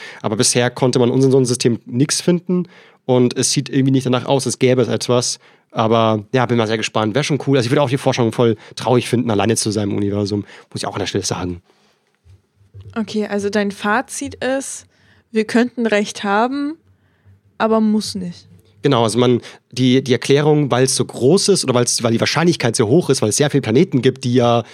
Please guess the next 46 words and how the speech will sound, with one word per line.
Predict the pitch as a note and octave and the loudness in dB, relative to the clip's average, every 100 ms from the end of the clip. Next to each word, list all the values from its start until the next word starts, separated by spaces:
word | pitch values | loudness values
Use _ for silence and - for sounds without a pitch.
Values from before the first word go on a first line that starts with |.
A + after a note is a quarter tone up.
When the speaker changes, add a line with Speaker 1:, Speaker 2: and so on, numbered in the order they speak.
| - _ _ - | -20 _ _ 0
Speaker 1:
uns | C#3+ C3+ | 0 2
sehr | B2+ C3 | 0 2
ähnlich | E3 D3+ - | 4 4 2
sind, | C3+ D3 A#2+ | 2 2 -2
muss | A2 G3 - | 0 2 2
es | G#3+ | -2
doch | C#3+ | -2
eigentlich | A2 G#2 A#2 | -2 -2 -2
Leben | A2 B2 | 0 0
geben, | A2+ C3 D#3 - - - | 0 0 0 -4 -10 -6
könnte | C#3 | 0
man | D3+ | 2
sagen, | C#3 C#3+ C#3+ A2+ | 2 2 0 0
nein, | B2 F3 F#3+ - - - | 2 2 2 -2 -14 -4
weil | C#3+ | -2
eigentlich | C3 B2+ D#3+ F3 - - | 0 2 2 0 -2 -8
verstehen | - C3+ D3+ D#3+ | -6 0 2 4
wir | C#3 | 4
nicht | D3 | 2
einmal, | D#3+ D3+ C3+ | 2 2 2
warum | A#2+ D#3 | 2 0
zum | - C#3 | 0 2
Geier | C#3 | 2
bei | C3+ | 2
uns | D#3+ C4 - | 4 4 4
Leben | A2+ G#2+ A2 | 2 2 0
ist. | - | 0
Warum | A2+ B2 D3+ | 0 2 4
leben | F3 D#3 G#2+ | 4 2 0
wir? | G#2+ | -2
Das | G2+ | -2
hat | C#3 | -2
man | B2 | -2
nicht | - | 0
ganz | D#3+ D#3 | -2 -2
kapiert | D3+ - F3 | -4 0 -2
so. | - B2 C3+ C3 - - - | 2 2 0 -2 -20 -12 -4
Speaker 2:
Ja, | G#3+ | -2
es | G#3 G#3 | -2 -2
war | G#3+ | -2
halt | G#3 G3+ | -2 -2
eine | G3+ | -2
Mutation | G3+ G3 G3+ - G3+ | -2 -2 -2 -2 -4
von | G3+ G3 | -2 -4
einer | F#3+ | -2
Zelle. | A#3+ B3 F#3+ | 0 0 -2